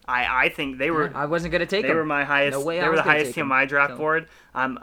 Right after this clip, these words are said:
Speaker 1: I'm about to win the draft. Combined with my Steelers and Browns picks, uh, I think the Browns and the Steelers are gonna win me this draft. So I'm gonna go with the Browns. And my
Speaker 2: Mm-hmm.
Speaker 1: final
Speaker 2: That's a little
Speaker 1: pick.
Speaker 2: stupid, but, you know.
Speaker 1: I don't think it is. Uh, my last pick.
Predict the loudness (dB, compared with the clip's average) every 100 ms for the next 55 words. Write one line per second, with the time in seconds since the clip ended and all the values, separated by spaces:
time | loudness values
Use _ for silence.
0 | -4 -4 0 0 0 -4 -2 2 4 2
1 | -6 -18 -10 -2 2 2 0 -6 -4 -4
2 | -2 -4 -4 -2 -4 -2 0 0 -4 -4
3 | -4 -6 -20 -20 _ -12 -6 -4 -2 -4
4 | -4 -4 -4 -4 -6 2 4 6 2 -6
5 | -12 -10 -10 -8 -6 -4 -4 -6 -6 -6
6 | -4 -6 -8 -12 -10 -8 -8 -8 -10 -6
7 | -8 -8 -4 -2 -2 -6 -12 -20 -20 -20
8 | _ _ _ _ -18 -4 -2 2 2 0
9 | -2 0 0 -4 -4 -4 -4 -8 -10 -14
10 | -14 -18 -18 -16 -18 _ -10 -4 -4 -4
11 | -4 -2 0 -2 -4 -12 -20 _ _ -2
12 | 0 2 0 -2 -6 -4 -2 2 4 4
13 | 2 -14 -8 -6 -6 -10